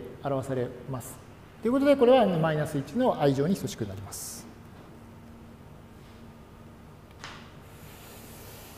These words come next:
はい。それで、あと最後の性質なんですけれども、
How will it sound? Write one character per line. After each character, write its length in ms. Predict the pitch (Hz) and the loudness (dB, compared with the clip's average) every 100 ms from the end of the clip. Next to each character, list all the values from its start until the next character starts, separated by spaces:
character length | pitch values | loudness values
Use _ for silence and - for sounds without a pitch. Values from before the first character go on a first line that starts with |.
| - - - - - - - | -18 -18 -18 -18 -20 -12 10
は 80 | 214 | 10
い。 160 | - | 10
そ 140 | - 254 | 2 8
れ 80 | 294 | 12
で、 120 | 254 | 12
あ 100 | 214 | 10
と 100 | 247 | 6
最 280 | - 311 302 | 10 10 10
後 120 | 254 | 10
の 300 | 220 185 - | 10 10 8
性 180 | - 165 | 6 6
質 520 | - - 170 165 175 | 6 4 8 8 6
な 100 | 180 | 2
ん 80 | 170 | 2
で 80 | 143 | 2
す 120 | - | 2
け 80 | 156 | 2
れ 80 | 143 | 4
ど 100 | 175 | 6
も、 480 | 233 143 - - | 6 6 2 -8